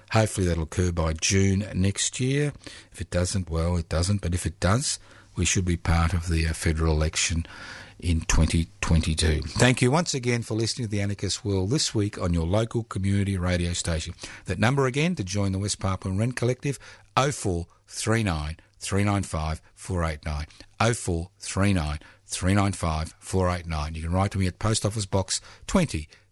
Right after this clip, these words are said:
Parkville three oh five two. Post Office Box twenty, Parkville three oh five two.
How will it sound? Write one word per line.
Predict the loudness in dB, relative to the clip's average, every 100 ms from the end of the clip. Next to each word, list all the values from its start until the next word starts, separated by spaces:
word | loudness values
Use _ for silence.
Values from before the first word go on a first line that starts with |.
| _ -2
Parkville | 0 0 -2 -8 -10 -12
three | -8 -2 0
oh | 0
five | 0 -4 -4
two. | -6 -8 -8 -18 -20 -6
Post | -2 0 0
Office | -2 -4
Box | -4 -4
twenty, | 0 0 0
Parkville | -4 0 0 0 -4
three | -2 0 2
oh | 2
five | 2 2 0
two. | 0 0